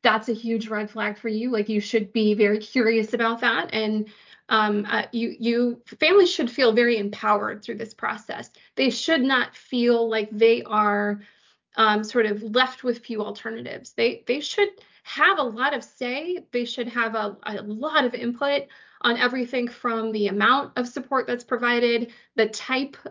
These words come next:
of support that's provided. If they don't feel comfortable with a certain procedure, uh, or way something is, is unfolding, they, you need to speak up and you have options. I think those are the things that I would tell families. You,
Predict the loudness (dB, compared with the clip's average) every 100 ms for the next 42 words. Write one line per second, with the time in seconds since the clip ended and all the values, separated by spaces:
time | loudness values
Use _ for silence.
0 | -4 -4 -4 -4 -2 -2 -2 -8 -4 0
1 | 2 2 2 2 2 0 0 0 0 0
2 | 0 -4 -6 -2 -2 -4 -8 _ _ -2
3 | 0 2 2 0 -4 -6 -8 -8 -2 0
4 | 2 2 2 -2 -14 _ _ _ -4 0
5 | 0 2 4 6 6 6 6 4 4 2
6 | 4 4 4 2 2 0 2 0 -2 0
7 | 0 2 2 2 0 -6 _ -2 4 6
8 | 8 6 6 0 0 -2 0 -2 -2 -4
9 | -20 _ _ 4 6 8 4 2 2 2
10 | -2 -4 -8 -12 -8 -6 -2 2 4 2
11 | 0 -2 0 0 0 -2 -2 -4 -4 -8
12 | -4 -4 -2 -2 -2 0 0